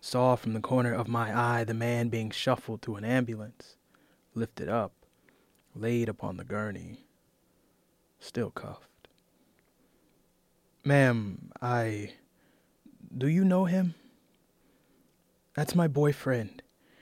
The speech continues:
You're all arresting the wrong person. He was just defending me.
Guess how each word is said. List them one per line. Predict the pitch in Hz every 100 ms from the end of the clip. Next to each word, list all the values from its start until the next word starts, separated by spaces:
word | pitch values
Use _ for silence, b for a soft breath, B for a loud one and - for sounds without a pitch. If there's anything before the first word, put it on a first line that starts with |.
| b b
You're | 135 131
all | 147 180
arresting | 180 151 147 - 139 143
the | 131
wrong | 127 139 135
person. | - 139 135 127
He | 127 160 175
was | 180 -
just | 156 -
defending | 139 - 165 156 143
me. | 143 156 127 -